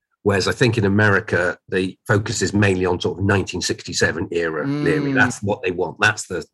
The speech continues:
Speaker 1: the, the thing they like. So the whole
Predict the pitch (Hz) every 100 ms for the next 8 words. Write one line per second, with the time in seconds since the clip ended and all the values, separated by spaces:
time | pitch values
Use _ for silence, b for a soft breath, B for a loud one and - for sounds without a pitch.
0 | - 78 - - - 92 80 80 78 -
1 | B B B - 113 92 95 120 113 101
2 | 92